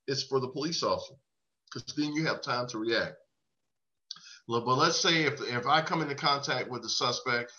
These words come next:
or with the person in a mental crisis, and I run up on that person and try to take control of them quickly, then they pull out a gun or a knife and I gotta shoot 'em. But if I had to stay my distance from that person,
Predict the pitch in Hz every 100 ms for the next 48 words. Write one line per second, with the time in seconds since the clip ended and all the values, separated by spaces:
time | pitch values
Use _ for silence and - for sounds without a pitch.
0 | - 110 120 131 101 131 127 123 113 107
1 | 117 120 113 131 123 117 110 101 _ _
2 | - 120 127 131 135 135 127 120 123 113
3 | - 127 123 131 104 101 135 120 107 -
4 | 135 - 113 110 123 117 110 110 107 160
5 | 156 120 110 110 - - _ - 131 127
6 | 117 151 127 110 98 123 123 110 110 143
7 | 151 123 113 113 104 101 160 170 120 120
8 | _ _ _ - 127 127 131 160 170 139
9 | 127 - 139 139 120 107 101 147 151 135
10 | - 110 101 92 113 98 95 -